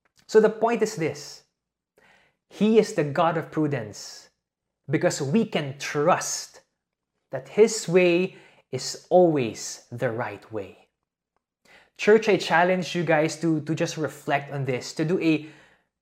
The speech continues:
a self-accounting of the things in your life that you can categorize as evil.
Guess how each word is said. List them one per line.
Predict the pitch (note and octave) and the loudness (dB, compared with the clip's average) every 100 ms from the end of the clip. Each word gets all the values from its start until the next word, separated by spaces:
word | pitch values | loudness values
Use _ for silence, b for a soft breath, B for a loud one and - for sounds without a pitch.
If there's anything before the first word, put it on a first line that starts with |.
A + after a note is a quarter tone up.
| - | -6
a | F3 | -6
self-accounting | - - G#3+ G#3+ - - - F3 F3 F3 F3 E3+ | -6 0 4 4 0 -8 -2 0 0 -2 -8 -4
of | D#3 C#3+ | -6 -4
the | D3+ | -8
things | C#3+ F3+ F#3+ F#3+ F#3 | -4 -2 -2 -2 -4
in | |
your | D#3+ C3+ | -2 0
life | C3+ C#3+ C#3+ | 2 2 -2
that | C#3+ F3+ | -4 -4
you | A3 | -2
can | G3+ F3+ | -2 -4
categorize | - F3+ F3 F#3+ E3+ F3 E3+ F3 - - | -2 -2 0 -2 2 4 4 2 -4 -2
as | C#3+ C#3+ - - - - - - - | -2 -2 -6 -12 -16 -18 -20 -20 -6
evil. | F#3 E3 C#3 G#2+ - | -4 0 -2 -2 -10